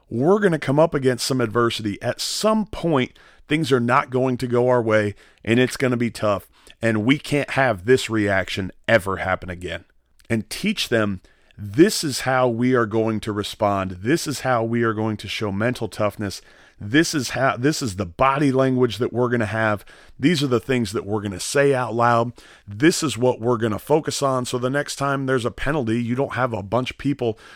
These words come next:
with their palms up going, "Oh, come on," yelling at the ref. It's they get in a little huddle and say, "Hey, that doesn't matter. We got this. Let's go." And they can all look each other dead in the eye and know, "Yeah, we got this.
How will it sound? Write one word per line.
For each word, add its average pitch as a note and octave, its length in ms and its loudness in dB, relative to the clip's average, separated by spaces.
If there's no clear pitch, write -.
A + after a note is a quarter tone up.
with C3+ 160 -4
their A#2+ 120 0
palms C#3 460 -2
up B2 180 0
going, C3 360 -2
"Oh, G#3+ 280 -4
come A3 240 0
on," G#3+ 360 0
yelling D3 340 4
at B2+ 80 -4
the - 80 -6
ref. D3 380 4
It's - 320 2
they C#3 220 2
get D3+ 80 2
in A#2 80 -4
a B2+ 60 -2
little B2 240 2
huddle D3 360 4
and A#2 80 -2
say, A2 400 2
"Hey, G2 280 -2
that G#2 220 2
doesn't G2 200 -2
matter. F2+ 320 -4
We G2 180 -8
got F2+ 280 -8
this. - 300 -10
Let's F#2 220 -8
go." F2 260 -6
And A2+ 140 -2
they B2 100 2
can B2+ 140 2
all B2 200 4
look C#3 200 2
each B2 200 -2
other A#2 200 0
dead A#2+ 260 0
in A#2+ 60 -4
the A2+ 160 0
eye A#2 200 4
and G#2 220 0
know, A2 400 2
"Yeah, D#2 220 -12
we G2 140 -4
got E2 260 -8
this. - 340 -14